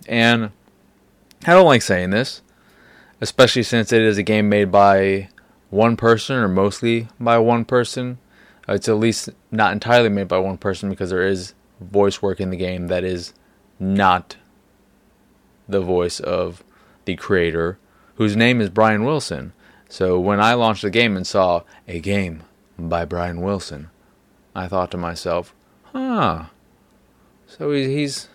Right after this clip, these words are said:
he's making games now. That's, that's interesting. I wonder what kind of games he's making."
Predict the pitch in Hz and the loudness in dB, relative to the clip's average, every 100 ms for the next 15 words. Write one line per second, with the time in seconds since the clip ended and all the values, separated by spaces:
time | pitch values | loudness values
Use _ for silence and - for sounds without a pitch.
0 | _ 147 135 147 139 151 185 202 139 85 | _ -8 -4 -4 -4 -4 -4 -4 -4 -2
1 | 90 143 - - - 214 - 98 90 87 | -2 -2 -6 -14 -10 -6 -6 -4 -2 -2
2 | 95 143 165 165 _ _ _ _ _ 139 | -2 -6 -8 -10 _ _ _ _ _ -8
3 | 131 135 131 127 131 127 147 139 95 82 | -4 0 0 0 -2 -4 -4 -4 -4 -6
4 | 80 76 78 71 | -6 -6 -8 -12